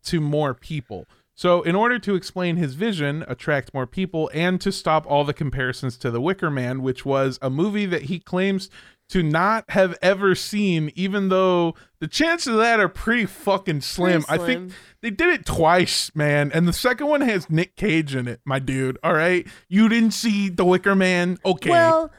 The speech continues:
Speaker 2: okay. So Wicker Man originally was on the Video Nasties list in the U K, which meant that it was available in the U S, but not necessarily as widely available as you might think, but it does eventually become a cult classic.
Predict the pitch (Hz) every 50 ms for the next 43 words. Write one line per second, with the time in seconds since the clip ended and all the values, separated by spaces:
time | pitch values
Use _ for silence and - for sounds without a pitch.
0 | _ _ - - 254 254 - 247 196 156 135 101 90 113 - - - - 233 233
1 | 226 226 180 208 247 269 - 330 294 277 269 262 254 240 220 214 208 208 214 214
2 | 208 202 202 196 185 196 190 190 185 170 185 185 196 214 214 214 202 180 170 180
3 | 175 - 190 180 170 165 165 165 165 - - 175 175 180 175 185 190 196 - -
4 | 170 147 147 147 147 165 165 - 180 170 165 165 - - 165 151 143 - - -
5 | _ _ _ _ _ _ _ - 220 220 196 214 208 220 247 277 294 254 277 269
6 | 240 269 262 262 262 240 240 247 247 240 240 233 214 220 226 226 226 214 214 214
7 | 214 - - - - 190 - - 196 196 208 220 220 220 214 - - 220 214 214
8 | 214 208 208 202 190 185 180 190 180 185 185 185 190 185 165 180 175 175 170 165
9 | 175 175 165 160 175 170 165 156 147 - - - 254 262 269 240 _ - 226 214
10 | 208 185 190 214 226 247 233 220 208 180 185 180 180 - 196 180 175 165 - 175
11 | 170 170 - 175 156 135 - - 170 156 156 156 - 156 156 151 -